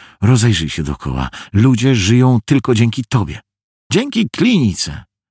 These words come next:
„Wszystko jedno. Gdy opublikujemy wyniki, zapiszemy się na zawsze w historii medycyny.” „Mnie bardziej interesuje teraźniejszość.” „Ale potrzebujemy popularności, bo wtedy będziemy mieć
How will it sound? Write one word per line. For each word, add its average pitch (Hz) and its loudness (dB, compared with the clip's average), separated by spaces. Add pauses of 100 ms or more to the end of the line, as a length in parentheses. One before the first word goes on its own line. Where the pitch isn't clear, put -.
„Wszystko 92 -2
jedno. 67 -2 (340)
Gdy 87 0
opublikujemy 113 2
wyniki, 107 0 (280)
zapiszemy 127 0
się 120 0
na 110 2
zawsze 123 -2
w - -8
historii 120 0
medycyny.” 160 -2 (560)
„Mnie 135 4 (460)
bardziej 135 -2
interesuje 123 2
teraźniejszość.” 127 -2 (580)
„Ale 123 2 (140)
potrzebujemy 123 2 (140)
popularności, 123 0 (340)
bo 95 2
wtedy 135 0 (440)
będziemy 131 2
mieć 123 0